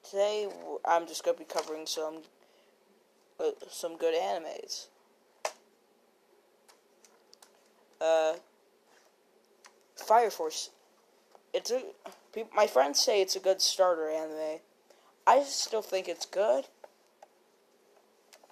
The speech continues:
If you think it's terrible, that's your opinion. I think, I like Fire Force. It's really good. You should watch it.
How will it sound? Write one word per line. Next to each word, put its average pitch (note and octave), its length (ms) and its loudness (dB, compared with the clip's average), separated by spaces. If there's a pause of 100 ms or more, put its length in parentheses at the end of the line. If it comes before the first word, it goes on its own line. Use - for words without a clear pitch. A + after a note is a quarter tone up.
(1200)
If G3 160 -2
you G#3+ 120 -8
think B3 260 -2
it's - 180 -6
terrible, A#3+ 480 0
that's F3+ 260 0
your E3 160 -2
opinion. D#3+ 720 -10 (1600)
I G3 220 4
think, F#3 360 -4 (120)
I G3+ 160 8
like F#3+ 360 6
Fire A3 280 2
Force. A3 560 -4 (240)
It's - 160 -16
really D#3+ 240 -4
good. F#3+ 200 6 (1900)
You D#3+ 80 -14
should - 160 -10
watch F3 240 6
it. G3+ 160 0